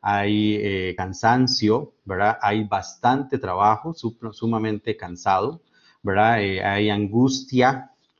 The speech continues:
hay hasta frustración, ¿verdad? Em, y, eh, algunas personas son optimistas, ¿verdad? Que, que se han sentido, eh, eh, incluso,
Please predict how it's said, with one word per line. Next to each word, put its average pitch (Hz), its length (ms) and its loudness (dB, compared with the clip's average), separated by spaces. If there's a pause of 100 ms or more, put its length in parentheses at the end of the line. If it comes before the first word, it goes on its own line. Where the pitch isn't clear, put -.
(120)
hay 104 240 2
hasta 113 280 -2
frustración, 120 1080 0 (140)
¿verdad? 101 400 -4 (600)
Em, 104 920 4 (600)
y, 196 240 4 (120)
eh, 117 200 4
algunas 123 420 2
personas 151 580 2
son 104 180 -2
optimistas, 170 1000 0
¿verdad? 147 360 -6 (100)
Que, - 100 -16
que 98 120 -16
se - 100 -20
han 95 160 -10
sentido, 110 760 0 (280)
eh, 90 520 -6
eh, 87 380 -8 (140)
incluso, - 600 0